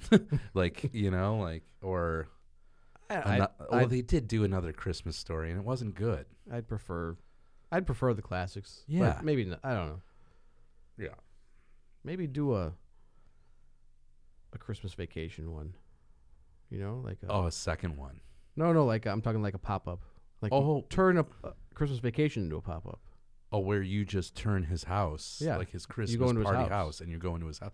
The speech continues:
Speaker 2: Yeah.
Speaker 1: I like that. Like,
Speaker 2: Or maybe
Speaker 1: there's
Speaker 2: Uncle Eddie, uh, Uncle Eddie's, uh,
Speaker 1: R V.
Speaker 2: R V.
Speaker 1: Like, that, like, that's, that's a part of it. Like,
Speaker 2: Right.
Speaker 1: you
Speaker 2: That's the
Speaker 1: create
Speaker 2: bar, maybe. Or I don't know.
Speaker 1: Like, you could create a little bit of a world
Speaker 2: Yeah. You can
Speaker 1: where
Speaker 2: have the,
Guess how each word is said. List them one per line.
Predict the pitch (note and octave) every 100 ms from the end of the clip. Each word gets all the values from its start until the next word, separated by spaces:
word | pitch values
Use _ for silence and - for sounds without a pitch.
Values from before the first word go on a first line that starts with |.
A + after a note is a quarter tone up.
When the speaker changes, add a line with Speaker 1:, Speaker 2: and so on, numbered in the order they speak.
| -
Speaker 2:
Yeah. | G#2+ F2
Speaker 1:
I |
like | F2+ F2 D#2
that. | E2 D#2+ - - - - - - - - - -
Like, | E2+ -
Speaker 2:
Or | G2 A#2
maybe | C3+
Speaker 1:
there's | B2+
Speaker 2:
Uncle | A#2+ A#2+ A2+
Eddie, | A2 G#2 G2
uh, | G#2+ -
Uncle | A2+ G#2+
Eddie's, | G2+ G2 F2+
uh, | F2+ D#2 E2 - -
Speaker 1:
R | F#2
V. | E2+ G2 F#2+
Speaker 2:
R | A#2
V. | A2+ D3 G#2 A2
Speaker 1:
Like, | G2 F#2 F2
that, | F#2
like, | E2+
that's, | F#2 - -
that's | F#2+ F#2
a | F2+
part | - G2 F#2+
of | F2+
it. | G2+ A2
Like, | B2
Speaker 2:
Right. | A2
Speaker 1:
you | G2+
Speaker 2:
That's | A#2 A2+
the | A2
Speaker 1:
create | G2+
Speaker 2:
bar, | F#2+
maybe. | G#2 G#2+ A2+
Or | G#2
I | G2+
don't | F#2+
know. | F#2 G2+ -
Speaker 1:
Like, | G2+ - -
you | A2+
could | G2 F#2+
create | - G2
a | F2
little | F#2 F#2
bit | F#2+
of | E2+
a | E2
world | D#2+ F#2 F2+ E2+ D2+ D2 - - - -
Speaker 2:
Yeah. | D#3
You | -
can | - - - - - - - F#2
Speaker 1:
where | E2+
Speaker 2:
have | G2+
the, | F#2